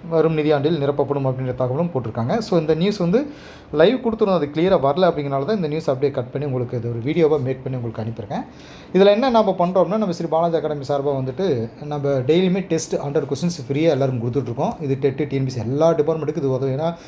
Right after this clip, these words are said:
அஹ், சிக்ஸ் to டுவெல்த்துக்குள்ள இருக்கிற கண்டென்ட் தான் நம்ம கொஸ்டின்ஸ் வீடியோவை மேக் பண்ணி நம்ம போட்டுட்ருக்கோம். அதனால கொஸ்டின்ஸ் வேணும் அப்படிங்கிறவங்க வந்து நம்ம படிச்சு நீங்க டெஸ்ட், டெய்லி ஹண்ட்ரட் கொஸ்டின் டெஸ்ட் அட்டெண்ட் பண்றவங்க வந்து எயிட் த்ரீ டபுள் ஃபோர் ஜீரோ ஃபைவ் டபுள் நைன், இது பாருங்க நம்பர் நான் இங்க எழுதுறேன், எயிட் த்ரீ டபுள் ஃபோர்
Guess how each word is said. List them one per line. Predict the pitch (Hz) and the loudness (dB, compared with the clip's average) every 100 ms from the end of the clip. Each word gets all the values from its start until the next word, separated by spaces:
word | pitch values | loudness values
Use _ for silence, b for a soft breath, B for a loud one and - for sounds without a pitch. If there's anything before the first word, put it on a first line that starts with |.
| B B | B B
அஹ், | 147 | -2
சிக்ஸ் | 131 156 170 | -2 0 0
to | |
டுவெல்த்துக்குள்ள | 156 143 139 147 | 2 2 2 0
இருக்கிற | 135 139 | 0 -2
கண்டென்ட் | 131 131 131 | -2 -2 -2
தான் | 156 | -2
நம்ம | 156 131 127 117 - | -2 0 -2 -2 -4
கொஸ்டின்ஸ் | 147 139 147 | -4 -4 -4
வீடியோவை | 135 131 135 | 0 0 0
மேக் | 123 131 | 0 -2
பண்ணி | 131 131 | -2 -2
நம்ம | 123 110 | -2 -4
போட்டுட்ருக்கோம். | 110 117 107 135 220 B B B B | -6 -8 -8 -8 -8 B B B B
அதனால | 165 170 214 180 | 4 4 2 0
கொஸ்டின்ஸ் | 180 185 240 226 | 0 0 -2 0
வேணும் | 156 165 175 165 | 2 2 2 0
அப்படிங்கிறவங்க | 156 143 147 139 131 | -4 -4 -2 -2 -2
வந்து | 123 143 | -2 0
நம்ம | 220 156 135 127 139 135 | 0 2 0 0 -4 -2
படிச்சு | - 277 - | 0 0 0
நீங்க | 190 147 | 0 2
டெஸ்ட், | 139 143 - 135 | 2 0 -2 0
டெய்லி | 135 165 | 2 4
ஹண்ட்ரட் | 143 139 131 | 2 0 -4
கொஸ்டின் | 147 - | -6 -4
டெஸ்ட் | 131 147 | -4 -4
அட்டெண்ட் | 123 127 120 | -4 -4 -4
பண்றவங்க | 117 123 123 | -4 -4 -4
வந்து | 110 147 269 B B B | -2 0 -2 B B B
எயிட் | 147 196 220 | 4 4 4
த்ரீ | 214 202 | 2 2
டபுள் | 170 147 160 | 2 2 2
ஃபோர் | 170 151 | 0 0
ஜீரோ | 113 139 160 208 | 0 2 2 0
ஃபைவ் | - 151 165 175 | -2 2 2 2
டபுள் | 135 135 131 | 0 0 0
நைன், | 135 | 0
இது | 127 | -2
பாருங்க | 127 139 127 | -4 -4 -4
நம்பர் | 135 151 | -4 -2
நான் | 139 | -4
இங்க | 123 | -2
எழுதுறேன், | 123 139 127 202 - | -2 0 0 -2 -2
எயிட் | 139 160 - | 0 0 0
த்ரீ | 160 196 - | 0 0 -2
டபுள் | 135 135 160 | -2 0 0
ஃபோர் | 147 151 151 | 0 4 4